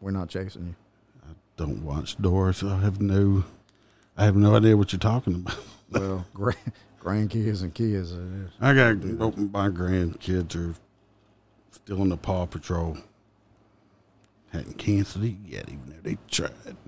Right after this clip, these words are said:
Speaker 1: We, we, uh, being grandparents, being, uh, newly grandparents, we have a four-year-old grandson. He is, um, what, that was about two years ago that we brought him to Paw Patrol. And now that you mentioned it, we,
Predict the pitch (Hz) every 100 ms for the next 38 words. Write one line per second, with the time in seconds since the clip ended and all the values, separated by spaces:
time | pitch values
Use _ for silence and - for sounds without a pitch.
0 | 196 185 330 320 - 135 180 226 196 160
1 | 123 104 82 82 - 110 202 131 107 120
2 | 101 98 92 87 95 117 104 95 92 _
3 | 107 92 82 104 117 87 90 82 78 73
4 | - 98 92 78 101 92 87 87 80 85
5 | 87 85 95 92 85 135 151 135 95 82
6 | - _ _ _ _ _ _ - 92 95
7 | 92 95 98 98 98 101 98 101 98 123
8 | 120 147 165 139 139 120 - 160 160 165
9 | 143 135 147 143 135 120 123 104 120 98
10 | 110 85 - 107 95 - 76 73 78 95
11 | 98 95 95 95 92 92 98 110 110 104
12 | 101 92 110 113 95 90 - 117 185